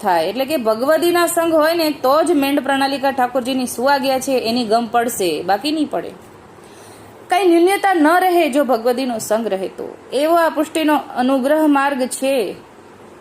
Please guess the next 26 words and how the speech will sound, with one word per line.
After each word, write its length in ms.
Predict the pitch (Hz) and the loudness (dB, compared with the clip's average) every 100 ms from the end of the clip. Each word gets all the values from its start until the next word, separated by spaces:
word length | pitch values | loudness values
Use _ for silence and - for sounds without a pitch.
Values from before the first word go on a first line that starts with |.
| - - | -20 -10
પણ 140 | - 208 - | -6 -4 -4
અનુગ્રહ 400 | 185 247 302 320 320 311 339 - - - 202 | -2 0 2 2 4 4 2 -2 -10 -12 -6
નિયામક 500 | 214 254 330 285 208 | -2 0 0 0 -2
છે, 320 | - 180 170 - | -4 -8 -8 -4
તે 160 | 285 | -4
તું 420 | 302 - 277 311 339 | -4 -4 -2 0 0
સદા 460 | - 220 233 262 | 0 0 2 0
જાણજે. 600 | 240 226 208 185 180 151 - - - - - - - - - - | 0 0 -2 -4 -4 -4 -10 -20 -20 -20 -20 -20 -20 -20 -12 -4
જે 100 | 339 | -2
કૃપા 340 | 330 285 330 | 0 2 2
દ્વારા 300 | 302 311 311 | 2 2 2
મનોરથ 420 | 277 269 277 269 | 2 2 2 2
સિદ્ધ 320 | 262 262 226 | -2 -2 -4
થાય 460 | 226 240 277 262 254 254 - - - - | -2 0 0 2 0 -4 -14 -20 -20 -6
તેને 400 | 196 214 233 247 - | -2 -2 -2 -4 -2
અચ્છવ 460 | 202 180 - 190 | -2 -2 -4 -2
કહેવાય. 680 | 175 170 170 170 180 175 156 90 - - - - - - - - - - - - | -2 -2 -2 0 2 2 -2 -6 -14 -20 -20 -20 -20 -20 -20 -20 -20 -20 -16 -10
આટલું 300 | 185 190 180 | -8 -6 -4
ઠાકોરજી 460 | 185 196 190 208 | -2 -2 -2 0
આ 320 | 190 180 240 320 - - - - | 2 2 0 -2 -12 -20 -20 -2
મનોરથ 380 | 247 302 392 392 | 2 4 4 4
વિશે 260 | 349 311 277 | 2 2 0
સમજાવ્યું 440 | 240 214 202 185 | 0 0 0 0
છે 100 | 185 | -4
કે 140 | 185 | -6
મનોરથ 580 | 175 175 214 294 294 294 | -4 -2 0 2 2 0